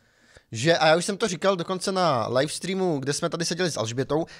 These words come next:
že si myslím, že ty volby můžou být docela vyrovnané. Takže, eh, jako, pojďme, pojďme ten tip nějaký dát, dámy a pánové. Jaký, co, jaký je váš tip? Eh, jak, jak to vidíte vy? Počkejte,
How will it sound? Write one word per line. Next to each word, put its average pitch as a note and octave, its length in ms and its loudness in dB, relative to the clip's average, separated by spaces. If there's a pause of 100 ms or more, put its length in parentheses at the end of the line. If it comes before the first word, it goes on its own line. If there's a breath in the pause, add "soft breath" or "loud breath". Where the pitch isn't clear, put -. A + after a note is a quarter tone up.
že C#3+ 140 2
si C4+ 160 4
myslím, F#3+ 540 2
že F3 100 4
ty F#3+ 100 0
volby F3 380 4
můžou G3 460 8
být D3 320 -2
docela D3+ 420 4
vyrovnané. D3 720 2 (460 loud breath)
Takže, C3+ 500 4
eh, C3+ 880 6 (720 loud breath)
jako, E3+ 640 6
pojďme, G3+ 260 2
pojďme - 380 0
ten C#4 200 0
tip C#3+ 260 0
nějaký C3 360 0
dát, G2+ 240 0
dámy C3 200 0
a B2 40 0
pánové. A2+ 400 0
Jaký, D3 600 2
co, F3 200 -2
jaký E3+ 300 2
je G3+ 80 6
váš D3+ 300 4
tip? - 240 -10
Eh, G#2+ 760 -2
jak, C#3+ 320 0 (160)
jak C#3+ 220 0
to G3+ 100 2
vidíte D3 340 0
vy? A#2 440 0 (920 soft breath)
Počkejte, G2+ 560 -12